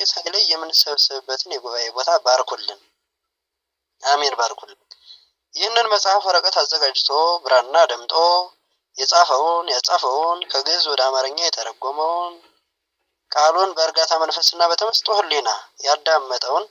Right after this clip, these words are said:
በደለኛን ሁሉ የምታስምር የጌታ እናቱ ኢየሱስ ክርስቶስ ሁላችንንም በአንድነት ይማረን።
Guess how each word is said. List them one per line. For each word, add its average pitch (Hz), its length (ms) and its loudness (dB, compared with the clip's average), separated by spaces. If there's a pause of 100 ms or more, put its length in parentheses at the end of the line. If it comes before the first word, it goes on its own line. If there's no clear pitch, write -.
(640)
በደለኛን 151 540 2
ሁሉ 240 240 2
የምታስምር 165 540 0
የጌታ 139 320 -2
እናቱ 127 280 -2 (760)
ኢየሱስ 135 280 -2
ክርስቶስ 175 500 0 (120)
ሁላችንንም 175 720 -2
በአንድነት 131 520 -2
ይማረን። 104 400 -10